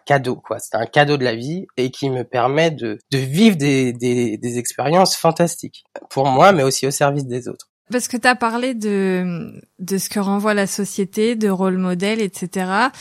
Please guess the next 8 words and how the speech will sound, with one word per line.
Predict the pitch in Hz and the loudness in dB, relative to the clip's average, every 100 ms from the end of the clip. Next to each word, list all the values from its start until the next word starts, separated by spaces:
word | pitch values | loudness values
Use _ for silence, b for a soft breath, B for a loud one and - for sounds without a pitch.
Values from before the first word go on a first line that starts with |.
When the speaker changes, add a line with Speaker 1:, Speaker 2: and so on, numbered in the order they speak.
| B B B 190 | B B B -2
Speaker 2:
Moi, | 202 208 240 277 - _ _ | 0 2 2 2 -2 _ _
en | - 185 | -6 -6
tant | 190 185 | -4 -6
que | |
femme, | - 233 262 | -2 0 2
j'avais | 233 180 | 0 0
l'impression | 175 185 208 247 - 240 220 220 | 0 -2 -2 -2 0 0 0 -2
que | - 180 165 | -2 0 -2